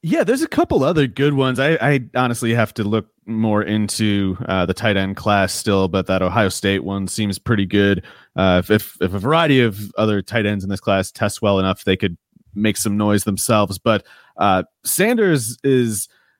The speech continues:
uh, someone who you, you quickly kind of notice and develop an appreciation for when you're looking at the Texas offense. So, uh, I actually kind of went through a weird, uh, process of, uh, first looking at Texas for, for Xavier Worthy and Ad-,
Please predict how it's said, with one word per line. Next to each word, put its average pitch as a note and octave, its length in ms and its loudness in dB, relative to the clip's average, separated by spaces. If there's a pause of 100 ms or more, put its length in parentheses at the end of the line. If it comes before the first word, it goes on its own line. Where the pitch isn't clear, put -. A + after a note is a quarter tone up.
(140)
uh, G2+ 180 0
someone C#3 340 0
who B2 100 -2
you, A2 280 -2 (440)
you D#3 180 -4
quickly D#3 680 0 (280)
kind D#3+ 180 0
of A#2 140 0
notice B2+ 640 0
and A2 300 -2
develop A#2 300 2
an A2+ 60 -2
appreciation A2+ 640 -2
for A2+ 440 0 (100)
when A#2 120 0
you're A2+ 80 0
looking A2 200 -4
at A2 60 -6
the F#2+ 80 -8
Texas A2+ 420 -6
offense. A2 500 0
So, G#2 260 0 (300)
uh, G2 240 2
I F3 100 0
actually - 260 0
kind D#3 160 -2
of A#2+ 120 0
went B2 260 -2
through A2+ 320 0
a G#2 80 -2
weird, G#2+ 720 -2
uh, G2+ 140 0
process A2 580 0
of, G2 240 -4 (380)
uh, F#2 280 0
first A3 320 -2
looking F3+ 240 2
at B2+ 100 0
Texas B2+ 460 -4
for, A#2 220 2 (140)
for A#2+ 160 2
Xavier A#2 380 2
Worthy A2 520 0
and G#2 100 -2
Ad-, G2 180 -2